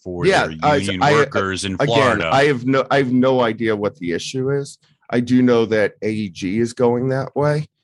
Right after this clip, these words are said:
Speaker 2: Um, and I'm hopeful that Live Nation can figure out a way to do it. Lollapalooza, they did it. I know, I, Bonnaroo, they're doing it,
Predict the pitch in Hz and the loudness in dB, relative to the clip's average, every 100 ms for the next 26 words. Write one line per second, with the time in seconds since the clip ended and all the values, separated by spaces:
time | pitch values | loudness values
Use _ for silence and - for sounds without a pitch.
0 | _ _ _ 107 101 92 95 92 95 - | _ _ _ 0 2 4 2 2 -2 -4
1 | 113 101 95 85 110 110 - 95 92 82 | 0 0 0 -2 -2 -2 -4 -2 -2 0
2 | 92 90 87 82 - 95 87 82 85 82 | 0 2 2 -2 -4 -2 -2 -2 -4 -6
3 | 92 87 87 95 90 85 - _ - _ | -8 -10 -8 -6 -4 -6 -12 _ -20 _
4 | - - 117 110 101 101 - 98 101 95 | -6 0 2 4 4 4 0 -2 -2 -2
5 | 87 92 90 117 120 101 104 117 110 - | -2 -2 2 2 0 -4 0 0 -2 -4
6 | 107 101 110 104 113 107 107 - 110 107 | -4 -2 -2 0 2 2 0 -2 -4 -2
7 | 110 107 107 107 - - 95 98 92 90 | 0 2 2 0 -2 -6 -4 0 0 0
8 | 87 - 95 92 - - 95 120 117 120 | -2 -4 -6 -6 -6 -4 0 0 2 2
9 | 113 110 117 104 117 113 110 113 110 110 | 0 0 -2 -2 -2 -2 -2 -2 0 -2